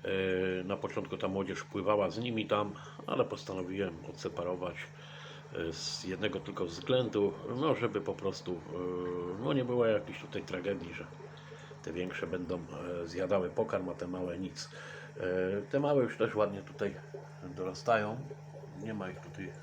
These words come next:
za dość, ale jak widzicie, tu już też stoję, wyłączyłem troszkę tutaj teraz natlenianie, e,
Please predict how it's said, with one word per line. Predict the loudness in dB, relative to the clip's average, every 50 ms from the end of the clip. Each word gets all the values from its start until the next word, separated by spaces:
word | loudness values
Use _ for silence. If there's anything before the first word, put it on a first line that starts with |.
| -14 -14 -14 -14 -12 -12 -10 -10 -8 -8
za | -6 -6 -6
dość, | -6 -4 -4 -4 -6 -6 -10 -12 -12 -12 -12 -10
ale | -8 -6 -6
jak | -6 -6 -8 -10
widzicie, | -10 -12 -10 -10 -10
tu | -10 -10 -10 -10
już | -10 -10 -10 -12 -12 -14 -14 -14 -14 -12 -10
też | -8 -8 -8
stoję, | -8 -6 -6 -4 -4 -4
wyłączyłem | -4 -4 -4 -4 -6 -8 -6 -6 -6 -6 -6
troszkę | -6 -8 -8 -10 -12 -12
tutaj | -12 -12 -10 -8 -8 -8 -8
teraz | -8 -8 -8 -8 -8 -8 -8
natlenianie, | -8 -8 -8 -8 -8 -4 -2 -2 -2 0 -2 -2 -4 -6 -10 -12 -14 -14 -14 -14 -14 -14 -14 -14 -14 -14 -14 -10 -4
e, | -2 0 0 0